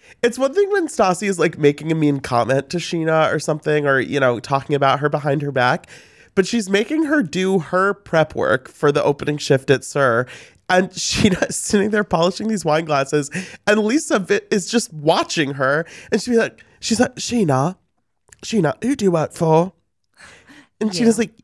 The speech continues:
Speaker 1: "You." And Lisa's like, "That's not your job. You can't let Stasi tell you what to do. Go talk to Stasi." And, like, the fact that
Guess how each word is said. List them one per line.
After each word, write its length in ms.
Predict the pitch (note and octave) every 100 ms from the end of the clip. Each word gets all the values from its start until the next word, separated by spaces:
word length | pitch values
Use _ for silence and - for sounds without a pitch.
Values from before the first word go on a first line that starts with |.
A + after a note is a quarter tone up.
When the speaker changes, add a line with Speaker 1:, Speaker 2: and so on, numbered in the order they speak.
| _ -
Speaker 1:
"You." 680 | E3+ F#3 F3+ F3 E3+ E3+ - - - - _ _ _ _ _
And 100 | F#3+
Lisa's 300 | G3 F#3 F#3+
like, 220 | F#3 E3+ _ _
"That's 540 | - D4+ G#3 D#4+ - -
not 140 | A#3 G3+
your 120 | F#3
job. 400 | E3+ D3 D3 - - _ - D3 - -
You 120 | B3+
can't 320 | B3+ B3+ -
let 320 | A3+ A3 -
Stasi 960 | - - - B3+ A3+ F3 D3 D#3 C#3+ D3+ - - -
tell 220 | - A3
you 100 | A3
what 160 | A3 -
to 100 | - -
do. 300 | A3+ F3+ D#3+ - -
Go 180 | C4+ A#3+
talk 300 | A#3 - -
to 80 |
Stasi." 840 | A#3+ - - A3+ F3+ D#3+ E3 D3+ D3+ - - - A#3+
And, 160 | A#3+
like, 240 | C#4 - _ _ _ -
the 160 | B3+
fact 440 | B3+ A#3+ B3+ - -
that 280 | G4 F#4+